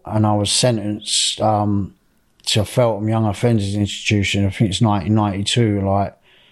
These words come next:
I'd never done that, like, and in the back of the van on the way there, the police were taunting me, saying, "Yeah, you think you're a big man, running around with guns,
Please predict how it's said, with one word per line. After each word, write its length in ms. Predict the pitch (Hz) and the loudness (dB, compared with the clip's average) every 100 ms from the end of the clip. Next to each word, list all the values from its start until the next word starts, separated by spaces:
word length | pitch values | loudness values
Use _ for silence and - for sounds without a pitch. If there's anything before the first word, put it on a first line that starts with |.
| _ _ _ - | _ _ _ -4
I'd 100 | 107 | 2
never 260 | 104 107 98 | 2 2 0
done 300 | 113 110 110 | 0 0 2
that, 320 | 110 113 107 | 0 0 0
like, 220 | 104 104 | 0 2
and 80 | 117 | 2
in 100 | 127 | 4
the 80 | 117 | 2
back 280 | 123 120 117 | 0 -2 -2
of 60 | |
the 60 | 107 | -2
van 480 | 110 117 107 107 104 | 0 0 0 0 0
on 80 | |
the 80 | 107 | 2
way 240 | 110 110 107 | 2 0 0
there, 240 | 107 101 | 0 0
the 100 | 98 | -2
police 380 | - 123 107 - | -2 0 0 -2
were 60 | |
taunting 420 | 101 123 117 104 98 | -2 2 2 0 -2
me, 160 | 95 | -4
saying, 300 | 98 113 113 | -4 0 2
"Yeah, 140 | 127 143 | 4 2
you 120 | 143 | 2
think 200 | 151 123 | -2 0
you're 100 | 147 | 2
a 40 | |
big 240 | 151 160 139 | 2 0 0
man, 220 | 104 107 | 0 2
running 260 | 123 135 | 4 4
around 280 | 135 131 131 | 4 4 4
with 100 | 131 | 2
guns, 480 | 135 127 113 135 | 2 2 2 0